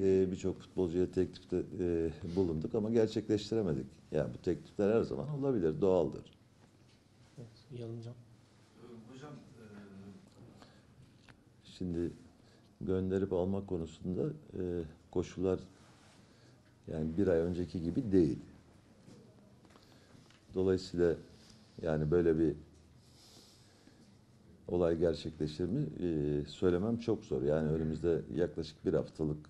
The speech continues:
Speaker 1: süre var. Altı yedi günlük. Böyle bir şeyin içine girmek, e, çok kolay bir şey değil. Dolayısıyla yani yine söylüyorum, şu güne kadar, şu ana kadar yani siz de şu ortamda beraber oluncaya kadar bu konuyla ilgili bana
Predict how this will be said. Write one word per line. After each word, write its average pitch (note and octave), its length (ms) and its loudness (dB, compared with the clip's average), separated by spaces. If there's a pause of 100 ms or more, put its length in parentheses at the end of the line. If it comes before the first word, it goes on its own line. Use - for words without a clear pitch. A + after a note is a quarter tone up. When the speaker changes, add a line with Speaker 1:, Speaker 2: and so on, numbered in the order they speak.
(100)
Speaker 1:
süre F2 380 -2
var. - 260 -8 (400)
Altı C#2+ 380 -4
yedi D2 140 2
günlük. D2+ 280 -2 (880)
Böyle F2 300 2
bir D#2 100 2 (300)
şeyin F2 200 2
içine E2 320 -2
girmek, E2 380 0 (380)
e, F2 280 -2
çok - 220 -6
kolay D2+ 260 2
bir - 60 -4
şey A#2+ 280 -2
değil. E2 260 2 (440)
Dolayısıyla E2+ 600 0 (680)
yani D#2 300 0 (200)
yine G#2+ 260 2
söylüyorum, C#2+ 520 -2
şu - 280 -2
güne D#2 200 2
kadar, C#2+ 220 -4
şu F#2 220 0
ana D2 240 0
kadar C#2 280 -4 (220)
yani C2+ 260 -2
siz C2 280 -8
de C#2 140 -2 (460)
şu - 180 -4
ortamda C#2+ 460 -2
beraber D2 280 2
oluncaya D#2 480 0
kadar E2 240 -2
bu E2 80 -4
konuyla D#2+ 380 -2
ilgili D2+ 320 -2
bana E2 320 0